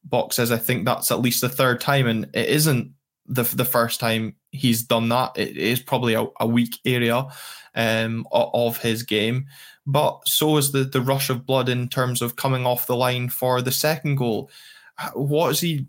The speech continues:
why? I, I genuinely still do not know why he's coming off his line. If he stays on his line like he tends to do nine times out of ten,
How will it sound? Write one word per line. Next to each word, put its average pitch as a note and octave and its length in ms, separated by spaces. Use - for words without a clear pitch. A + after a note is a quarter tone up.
why? C#3+ 640
I, C#3 220
I - 100
genuinely E3 500
still D#3 320
do C#3+ 140
not C#3 180
know C#3 120
why C#3+ 280
he's C#3 160
coming C#3+ 300
off C#3 180
his C#3 140
line. C#3 220
If - 120
he C#3+ 80
stays G3+ 440
on D#3+ 100
his C3 120
line B2+ 280
like C3 160
he B2+ 160
tends D#3+ 440
to C#3+ 100
do B2 260
nine B2+ 240
times C3+ 280
out B2+ 160
of - 60
ten, C#3+ 500